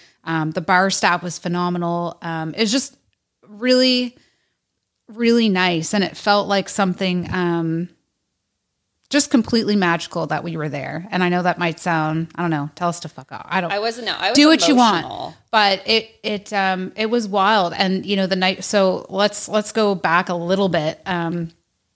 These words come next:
Speaker 1: you know, we, we kind of know the flight. We kind of know what's going on. We kind of know where we're going. But it's kind of cool when you go start going to a place a little more frequently, even if it is only twice.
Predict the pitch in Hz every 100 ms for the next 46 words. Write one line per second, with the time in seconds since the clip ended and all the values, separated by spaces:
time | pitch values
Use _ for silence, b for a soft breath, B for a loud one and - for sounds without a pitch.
0 | _ - - 180 175 165 160 B B B
1 | B _ 202 180 175 170 160 - _ _
2 | 180 190 208 202 175 165 170 180 175 -
3 | 160 170 170 175 170 190 180 170 170 175
4 | 170 180 170 170 190 180 170 170 180 160
5 | 156 165 170 160 156 165 165 - 226 254
6 | 285 - 233 214 180 175 185 180 170 180
7 | - 202 196 196 190 190 180 196 175 -
8 | 190 175 180 - 208 196 196 175 180 180
9 | 175 185 185 180 165 - 202 165 156 190